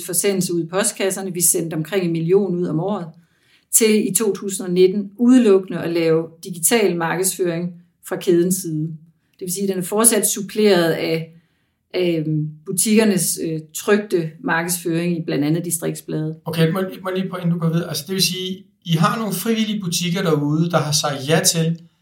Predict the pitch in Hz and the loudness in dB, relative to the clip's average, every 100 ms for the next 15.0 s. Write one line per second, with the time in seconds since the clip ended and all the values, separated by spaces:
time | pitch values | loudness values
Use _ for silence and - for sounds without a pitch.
0 | _ _ 160 151 - - - 156 156 180 | _ _ 0 2 2 -4 -2 2 4 4
1 | 170 135 - 110 _ _ _ _ _ - | 2 0 -6 -14 _ _ _ _ _ -8
2 | 156 147 151 156 143 127 127 - - - | 0 2 4 2 2 0 0 -2 -8 -10
3 | - - 143 139 127 101 113 - - - | -6 -4 -4 -4 -4 -4 -4 -8 -12 -14
4 | - 202 180 - _ _ _ - 202 214 | -2 0 0 -6 _ _ _ -4 0 4
5 | 254 262 240 240 233 208 226 233 - - | 6 6 4 2 0 -2 2 0 0 -2
6 | 214 254 233 - 240 - - _ - - | 2 2 2 2 0 0 -16 _ -20 -4
7 | 123 180 - - 220 185 196 214 214 202 | 0 0 -4 -8 -2 6 6 6 4 2
8 | 233 214 165 165 196 175 180 180 190 208 | 4 4 4 2 -2 -2 2 2 2 4
9 | 214 247 123 107 - - _ _ _ - | 8 10 8 4 -2 -12 _ _ _ 2
10 | 202 226 240 214 196 214 208 220 202 175 | 6 10 10 10 8 8 6 8 8 10
11 | 170 180 196 175 147 151 151 156 - - | 10 10 10 8 6 4 -2 -4 -4 -4
12 | - - 208 226 233 233 262 285 240 226 | -8 -6 0 2 6 8 8 8 8 8
13 | 247 214 202 208 202 208 247 247 - - | 4 2 2 6 8 8 4 2 -6 -4
14 | 208 202 185 175 170 170 165 175 - | 6 10 10 8 4 2 0 4 6